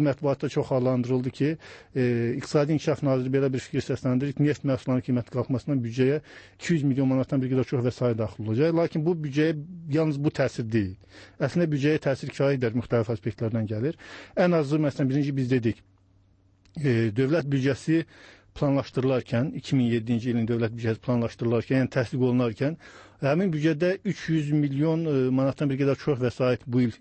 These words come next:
enerji sektoru üçün subsidiyalaşma nəzərdə tutulmuşdu. Özdə mən sizə deyim ki, bu həm gələn il, həm növbəti illər üçün, yəni ən az Dövlət Maliyyə Nazirinin təqdim elədiyi iki min onuncu ilə qədər büdcə proqnozlarında bu subsidiyalaşmanın həddinin saxlanması nəzərdə tutulurdu. Yəni bunun əsasında biz söyləyirik ki, bu addım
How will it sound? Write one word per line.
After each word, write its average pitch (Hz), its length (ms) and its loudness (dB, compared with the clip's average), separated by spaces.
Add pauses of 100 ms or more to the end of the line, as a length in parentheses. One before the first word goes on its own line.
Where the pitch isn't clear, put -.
(120)
enerji 131 320 0
sektoru 120 360 -4
üçün 135 180 -4
subsidiyalaşma 120 640 -2
nəzərdə 110 400 -2
tutulmuşdu. 120 440 -2 (440)
Özdə 147 240 4
mən 147 120 2
sizə 151 180 0
deyim 139 180 2
ki, 139 220 0 (100)
bu 135 160 2
həm 139 200 2
gələn 127 280 2
il, 117 80 -2
həm 127 200 2
növbəti 127 400 0
illər 120 200 2
üçün, 143 160 -2
yəni - 160 -4
ən 185 140 2
az 127 100 -2
Dövlət 147 560 2
Maliyyə 151 240 2
Nazirinin 139 320 0
təqdim 139 320 2
elədiyi 131 380 2 (400)
iki 180 100 -4
min 165 160 4
onuncu 147 320 2
ilə 139 160 0
qədər 127 240 0
büdcə 131 240 2
proqnozlarında 120 720 2 (300)
bu 180 100 2
subsidiyalaşmanın 165 800 0
həddinin 156 340 0
saxlanması 139 560 0
nəzərdə 107 380 -2
tutulurdu. 110 340 -10 (300)
Yəni 156 160 2
bunun 208 180 4
əsasında 170 340 0
biz 147 140 -2
söyləyirik 147 480 2
ki, 175 80 -6
bu 165 160 2
addım 151 400 -2